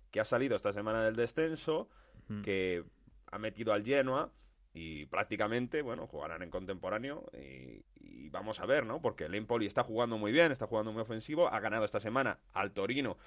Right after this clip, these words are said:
Speaker 1: que se estaba jugando Europa League y el
Speaker 2: Sí.
Speaker 1: Toro ya no puede ir a Europa más. Pero vamos a ver, porque no es ninguna sorpresa, yo <laughs> creo que
Speaker 2: Uf.
Speaker 1: bueno, sí, sería gran sorpresa, pero no, no lo veo tan inviable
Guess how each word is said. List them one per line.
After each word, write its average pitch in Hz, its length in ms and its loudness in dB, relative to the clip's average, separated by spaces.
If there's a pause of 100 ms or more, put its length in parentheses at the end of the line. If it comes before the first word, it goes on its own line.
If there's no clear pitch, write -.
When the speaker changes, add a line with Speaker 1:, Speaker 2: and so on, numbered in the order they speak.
(120)
Speaker 1:
que 90 80 -6
se 90 60 -6
estaba 104 180 2
jugando 101 280 -2
Europa 101 360 -2
League 120 220 -2
y - 20 -4
el 80 140 -8
Speaker 2:
Sí. - 20 -6
Speaker 1:
Toro 104 180 2
ya 104 200 2
no 101 180 -6
puede 98 380 4
ir 98 80 2
a - 20 4
Europa 101 320 2
más. 147 320 0 (720)
Pero 101 180 6
vamos 131 220 2
a 135 60 6
ver, 151 120 8
porque 127 280 2
no 95 100 -4
es 120 80 -2
ninguna 147 300 0
sorpresa, 104 440 2
yo 98 160 2
<laughs> 117 280 -4
creo 107 100 -2
que 90 640 0
Speaker 2:
Uf. - 400 -10
Speaker 1:
bueno, 110 220 0
sí, 98 120 -4
sería 90 220 0
gran 113 160 4
sorpresa, 104 420 4
pero 71 360 -6 (160)
no, 78 260 -8
no 107 140 -2
lo 127 80 6
veo 131 180 6
tan 117 180 2
inviable 110 680 0